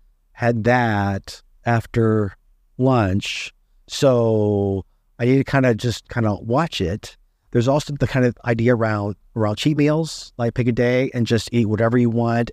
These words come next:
and not worry about it and just be,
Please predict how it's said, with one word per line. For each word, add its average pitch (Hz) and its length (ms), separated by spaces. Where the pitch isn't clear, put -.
and 110 140
not 107 200
worry 110 160
about 127 260
it - 220
and 110 100
just 113 260
be, 117 320